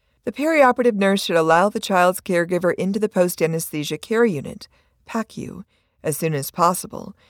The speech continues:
and ensure the patient's special comfort item is close by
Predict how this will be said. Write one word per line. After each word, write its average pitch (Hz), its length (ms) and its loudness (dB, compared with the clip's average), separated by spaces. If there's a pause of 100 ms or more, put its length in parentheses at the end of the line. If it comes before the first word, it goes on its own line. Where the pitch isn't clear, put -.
(340)
and 220 140 2
ensure 247 340 2
the 285 120 -6
patient's 220 460 -2
special 185 380 0
comfort 247 480 -8
item 156 320 0
is 147 160 -4
close 160 360 -4
by 180 460 0